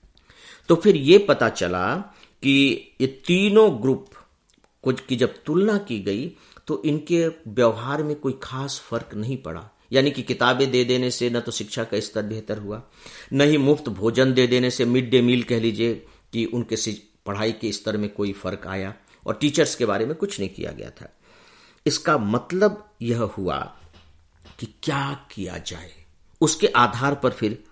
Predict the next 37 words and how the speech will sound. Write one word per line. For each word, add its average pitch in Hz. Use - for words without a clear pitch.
आगे 101
चल 95
करके 95
निष्कर्ष -
निकाला 71
गया। 58
आपने 156
ये 165
भी 180
पढ़ा 156
होगा 143
कि 139
अभिजीत 107
बैनर्जी 101
और 95
उनकी 92
जो 92
पत्नी 107
थी, 110
उन्होंने 107
उदयपुर 113
में 113
एक -
बहुत 101
अच्छा 139
प्रयोग 101
किया 92
था, 92
और 92
प्रयोग 120
ये 107
किया 95
गया 92
उदयपुर, 98
उसके -
आसपास 85
में, 76